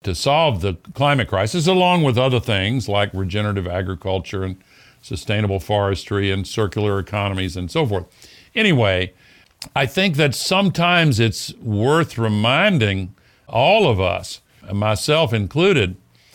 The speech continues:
that political will is not a depreciating resource of limited quantities. It can be itself renewed.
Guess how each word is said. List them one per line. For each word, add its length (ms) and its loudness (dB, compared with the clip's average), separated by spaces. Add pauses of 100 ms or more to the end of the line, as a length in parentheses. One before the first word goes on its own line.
(280)
that 340 2 (580)
political 640 2
will 500 4
is 280 2
not 760 2 (560)
a 160 4
depreciating 1120 2
resource 840 0 (400)
of 240 2
limited 600 4
quantities. 720 0
It 360 0
can 460 0
be 300 4
itself 920 0 (420)
renewed. 1040 2